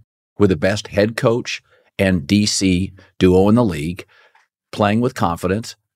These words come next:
An underdog, I think if it's close late, I think all the intangibles go to Kansas City.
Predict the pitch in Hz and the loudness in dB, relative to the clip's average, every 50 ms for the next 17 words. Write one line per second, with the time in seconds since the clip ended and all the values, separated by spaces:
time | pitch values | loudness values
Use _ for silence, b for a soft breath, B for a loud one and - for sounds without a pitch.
0 | _ _ - 120 104 104 107 - _ _ - 123 143 156 151 139 113 90 78 69 | _ _ -2 0 0 0 -2 -4 _ _ 0 0 0 0 0 0 -2 -2 -2 -4
1 | - 73 67 67 69 76 85 87 - _ _ - 98 110 110 120 120 - - 147 | -6 -6 -4 -6 -6 -6 -8 -10 -12 _ _ -4 -2 0 0 0 -2 -2 0 0
2 | 143 135 135 123 107 - 120 - - - - - 107 107 117 123 - - 98 101 | 2 2 0 -2 -4 -4 -4 -6 -6 -8 -4 0 2 2 2 0 -2 -4 -2 -2
3 | 101 107 131 147 143 - _ _ _ _ _ _ _ - - 92 98 104 - 107 | 0 0 -2 -4 -6 -10 _ _ _ _ _ _ _ -8 -4 -2 -2 -2 0 -2
4 | 92 - - _ _ _ _ - 147 160 160 156 151 143 127 107 117 110 107 101 | -2 -2 -4 _ _ _ _ 2 4 6 6 6 6 4 4 2 2 2 2 0
5 | 101 - - 110 104 98 90 104 98 90 95 92 92 92 90 - - _ _ - | -2 -2 -2 -2 -2 0 0 -2 -2 0 0 0 0 -2 -4 -6 -12 _ _ -4
6 | 87 - 202 98 95 90 - - 90 85 76 76 80 - - 76 71 67 69 | 0 0 2 2 0 -2 -4 -4 -6 -6 -6 -8 -8 -10 -10 -10 -10 -12 -14